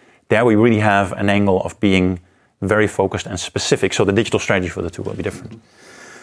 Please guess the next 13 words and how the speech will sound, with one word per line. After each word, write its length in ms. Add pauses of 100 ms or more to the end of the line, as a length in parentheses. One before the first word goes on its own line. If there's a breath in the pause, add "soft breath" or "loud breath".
(180 loud breath)
Um, 360
in 100
the 60
Netherlands, 480
I 60
would 140
say 100
the 80
focus 360
is 100
very 180
much 300
on, 400